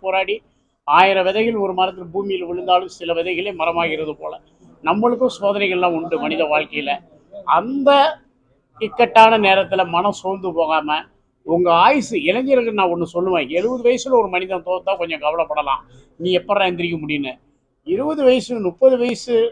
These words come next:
நாற்பது வயசெல்லாம் நீங்க ஒரு முயற்சி பண்ணிட்டு இருக்கும்போது கொஞ்சம் தடங்களுக்கெல்லாம் நீங்க வந்து மனசை தோண்டு விடக்கூடாது.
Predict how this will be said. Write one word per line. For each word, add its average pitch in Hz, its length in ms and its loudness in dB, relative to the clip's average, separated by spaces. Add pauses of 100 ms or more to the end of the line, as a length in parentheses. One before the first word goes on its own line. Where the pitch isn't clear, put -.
நாற்பது 214 340 -4
வயசெல்லாம் 226 480 -2
நீங்க 208 240 -6
ஒரு 175 160 -6
முயற்சி 202 340 -8
பண்ணிட்டு 180 280 -6
இருக்கும்போது 170 380 -2 (480)
கொஞ்சம் 170 300 0
தடங்களுக்கெல்லாம் 185 640 0
நீங்க 160 180 -4
வந்து 175 240 -10
மனசை 165 320 -2 (180)
தோண்டு 175 260 -2
விடக்கூடாது. 143 440 -4